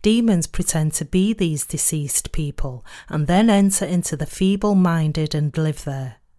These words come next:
And because demons say that they are a person who passed away to demon-possessed people, these people are fooled completely by their trickery. Such is how demons act, and because demons enter in the name of someone that people knew very well,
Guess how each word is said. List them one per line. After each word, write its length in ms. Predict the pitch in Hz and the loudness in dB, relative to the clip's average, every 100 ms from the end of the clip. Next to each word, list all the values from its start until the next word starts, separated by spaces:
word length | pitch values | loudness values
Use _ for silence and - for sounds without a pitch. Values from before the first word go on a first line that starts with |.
| - - - | -20 -20 -8
And 140 | 151 151 | -4 -4
because 400 | 156 - 233 - | -2 0 0 0
demons 420 | 220 220 208 196 | 2 4 4 2
say 260 | - 180 170 | 2 2 0
that 200 | 170 - | -2 -2
they 140 | 165 | 0
are 200 | 160 156 | 0 0
a 60 | 156 | 2
person 480 | - 165 156 156 | 2 2 0 -2
who 160 | 156 151 | -2 -4
passed 440 | - 170 165 - | -2 -2 -2 -2
away 360 | 156 156 165 139 - | -2 0 0 -2 -8
to 120 | - | -8
demon-possessed 840 | - 165 170 160 156 - 147 - | -2 0 0 0 -2 -2 -4 -4
people, 540 | - 156 147 - 160 - - - - | -4 -6 -4 -4 -4 -6 -16 -20 -4
these 260 | - 190 - | 2 2 4
people 380 | 196 190 - 185 | 4 4 2 2
are 160 | 180 | 2
fooled 520 | 180 - 196 220 214 | 2 2 4 2 0
completely 680 | - 202 196 208 226 - 156 | -2 -2 0 0 0 -2 -6
by 240 | 151 147 | -4 -4
their 240 | 143 143 139 | -4 -6 -6
trickery. 600 | - 143 - 139 135 - _ - - - - | -8 -8 -6 -8 -8 -14 _ -20 -20 -16 -4
Such 420 | - 220 - 233 | 0 0 0 -4
is 120 | - | -2
how 200 | 175 170 | 0 0
demons 500 | - 165 156 151 151 | 0 -2 0 0 0
act, 380 | 160 143 - - - - - | -2 -4 -14 -20 -18 -20 -6
and 140 | 156 | -4
because 360 | 147 151 180 - | -4 -2 0 0
demons 480 | 233 226 220 220 202 | 2 2 4 2 2
enter 320 | 190 185 196 | 2 2 -2
in 260 | 175 175 165 | -2 0 0
the 120 | 156 | -2
name 360 | 156 160 175 | 0 2 2
of 120 | 190 - | 0 0
someone 480 | - 180 180 185 | 0 2 4 2
that 220 | 185 165 - | 2 2 2
people 420 | 175 170 160 156 | 0 -2 -2 0
knew 260 | 156 165 | 2 2
very 340 | 160 170 160 156 | 0 0 0 0
well, 400 | 202 196 139 | 0 0 -2